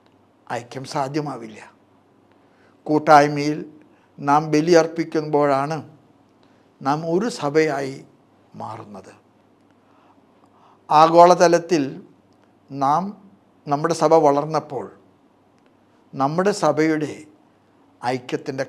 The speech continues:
കാതലും കാണപ്പെടുന്ന അടയാളവും ഒരുപോലെ നാം ബലിയർപ്പിക്കുന്നു എന്നത് തന്നെയാണ്.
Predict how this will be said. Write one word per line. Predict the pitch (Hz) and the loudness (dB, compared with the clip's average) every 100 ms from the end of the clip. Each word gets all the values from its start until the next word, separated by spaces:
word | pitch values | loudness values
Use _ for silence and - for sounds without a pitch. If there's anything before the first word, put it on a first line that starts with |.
| - | 2
കാതലും | 127 135 143 147 185 - _ _ _ _ _ _ _ - | 2 4 0 -2 -8 -18 _ _ _ _ _ _ _ 2
കാണപ്പെടുന്ന | 156 160 190 190 208 220 143 | 4 6 2 -2 -2 0 0
അടയാളവും | 131 135 131 131 131 131 - _ _ _ _ _ _ _ - 143 | -2 -2 -2 -4 -10 -14 -20 _ _ _ _ _ _ _ -2 0
ഒരുപോലെ | 147 147 147 143 147 139 135 - _ _ _ - | 2 4 6 6 4 0 -8 -20 _ _ _ -12
നാം | 139 135 139 | -4 -4 -2
ബലിയർപ്പിക്കുന്നു | 143 160 170 156 - 151 151 151 160 190 - _ _ _ _ 143 | -4 0 0 -2 -6 -12 -10 -10 -10 -12 -16 _ _ _ _ -6
എന്നത് | 170 208 226 226 | -2 0 0 0
തന്നെയാണ്. | 220 247 196 104 - | -2 0 -2 -2 -12